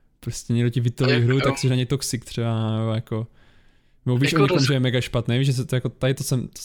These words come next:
Speaker 1: to se jako nestane asi ve freestyle světě moc.
Speaker 2: Prostě jako lidi, jsou tam jako, je tam jsou jako nějaký, jako nechci říct jako kdo, ale prostě jsou tam jako beefy mezi týmy a tak, věci takový, jo. Jako není to úplně, že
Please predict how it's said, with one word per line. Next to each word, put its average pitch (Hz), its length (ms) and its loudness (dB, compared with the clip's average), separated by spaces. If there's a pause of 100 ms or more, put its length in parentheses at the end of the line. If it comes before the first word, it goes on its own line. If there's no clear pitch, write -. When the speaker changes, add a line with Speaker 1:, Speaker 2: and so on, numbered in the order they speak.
(160)
Speaker 1:
to 143 60 -14
se 131 140 -4
jako 131 180 -2
nestane 131 320 0
asi 110 160 -4
ve 107 60 -2
freestyle 110 360 -8
světě - 300 -10
moc. 131 220 -12 (440)
Speaker 2:
Prostě 147 340 0
jako 160 360 0
lidi, 147 420 0
jsou - 300 -2
tam 151 220 -4
jako, 160 460 0
je 160 80 0
tam 156 160 -2
jsou 165 140 0
jako 160 180 -2
nějaký, 160 480 -2
jako 151 240 -2 (220)
nechci 139 340 -4
říct 131 240 -6
jako 135 220 -8 (140)
kdo, 123 360 0
ale 123 200 0
prostě 131 280 -4
jsou 139 160 -2
tam 139 200 -4
jako 135 200 -2
beefy 131 380 -2
mezi 135 400 0 (120)
týmy 139 380 0
a 120 120 -8
tak, 123 200 -6 (220)
věci 123 240 -2
takový, 139 440 0
jo. 123 140 0
Jako 120 220 -4
není 139 260 2
to 139 140 0
úplně, 127 400 -2
že 117 320 0